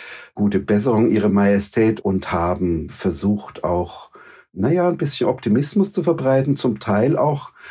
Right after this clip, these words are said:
ausdrücklich gesagt, „Ganz toll, dass Sie das so öffentlich kommunizieren.“ Das ist übrigens ja auch der Tenor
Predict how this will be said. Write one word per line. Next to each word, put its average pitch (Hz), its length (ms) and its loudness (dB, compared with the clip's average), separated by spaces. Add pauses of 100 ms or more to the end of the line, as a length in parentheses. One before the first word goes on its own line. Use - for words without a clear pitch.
(140)
ausdrücklich 147 800 0
gesagt, 110 720 -2 (380)
„Ganz 160 400 2
toll, 131 440 2
dass 139 320 -2
Sie 147 160 -4
das 143 320 -2
so 143 300 0
öffentlich 135 420 0
kommunizieren.“ 117 920 -2
Das 113 180 0
ist 113 140 -4
übrigens 113 340 0
ja 123 100 0
auch - 80 -4
der 104 160 -4
Tenor 113 520 2